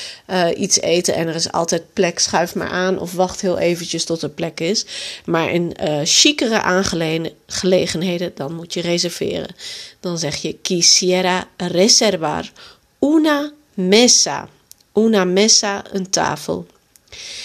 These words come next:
En als je dan binnenkomt, kun je zeggen, "Perdón," even aandacht vragen, "he reservado una mesa." "He reservado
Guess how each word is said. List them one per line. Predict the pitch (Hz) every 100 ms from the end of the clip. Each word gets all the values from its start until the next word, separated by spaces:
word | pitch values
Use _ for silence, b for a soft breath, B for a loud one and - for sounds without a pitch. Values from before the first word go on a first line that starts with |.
| B B
En | - 220
als | 330 339
je | 330
dan | 269 254 254
binnenkomt, | 370 453 392 - 160 214 -
kun | - 170
je | 156
zeggen, | 160 151 185 226 - _ _ b b b b _ -
"Perdón," | 320 381 381 214 202 349 - _ _ _ _ _ - _ - -
even | - -
aandacht | 185 196 185 -
vragen, | 175 170 - 233 B B B B _ -
"he | 285 359 403 - -
reservado | 196 202 202 - 175 175 202 247 254 254 302 359 _ _
una | - 214 214 185
mesa." | 175 185 185 - 175 156 - - - - - B B B B _
"He | 247 294 359 415 - _ -
reservado | 196 202 190 - 175 170 170 196 226 233 254 302